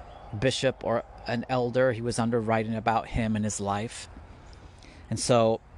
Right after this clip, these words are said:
it's interesting, but you have this picture of a person who really believed this truth I'm telling you, who, who tried to lean in and learn how to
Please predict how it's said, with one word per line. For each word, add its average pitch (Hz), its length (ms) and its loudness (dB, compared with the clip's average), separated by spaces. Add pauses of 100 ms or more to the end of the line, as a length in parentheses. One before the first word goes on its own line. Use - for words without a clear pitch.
(240)
it's 127 140 -2
interesting, 123 400 0
but 110 160 -4
you 151 80 2
have 185 420 6
this 156 380 4
picture - 460 0
of 117 100 2
a 120 60 -2
person 151 520 0 (360)
who 131 80 0
really 120 200 2
believed 131 320 0
this 117 160 -6
truth 110 220 -2
I'm 107 100 -2
telling 139 360 -2
you, 98 180 -6 (840)
who, 139 140 0 (280)
who 147 280 4 (120)
tried 156 200 6
to 135 100 4
lean 160 380 2
in 147 180 4
and 123 260 2
learn 110 520 2 (420)
how 123 220 0
to - 240 -4